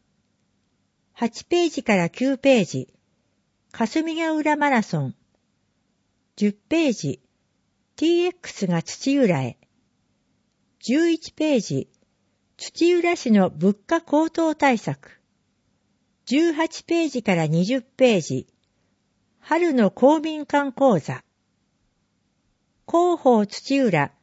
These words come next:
四月中旬号の発行はありません。次の広報土浦は五月上旬号、四月二十四日発行です。表紙の写真。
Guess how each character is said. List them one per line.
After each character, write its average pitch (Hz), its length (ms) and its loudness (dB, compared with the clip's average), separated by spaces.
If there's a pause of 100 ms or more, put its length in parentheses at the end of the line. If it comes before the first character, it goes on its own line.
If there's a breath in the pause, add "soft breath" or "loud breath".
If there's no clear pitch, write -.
四 - 220 -2
月 311 320 0
中 302 320 -2
旬 349 240 -2
号 214 240 4
の 170 100 0
発 170 300 -4
行 262 260 6
は 233 140 4
あ 190 60 4
り 185 120 0
ま 185 160 2
せ 170 220 -4
ん。 139 120 -8 (1400)
次 302 340 -2
の 254 140 2
広 349 360 2
報 240 240 4
土 - 360 -2
浦 190 200 4
は 139 200 -4 (460)
五 302 140 2
月 311 320 -4
上 262 260 4
旬 285 300 0
号、 143 300 -2 (440)
四 - 240 -4
月 302 300 -2
二 320 180 -4
十 269 240 0
四 180 140 2
日 - 240 -2
発 202 320 -4
行 202 240 2
で 165 100 0
す。 - 300 -10 (1800)
表 311 320 2
紙 269 120 -4
の 262 100 2
写 220 200 -2
真。 202 380 0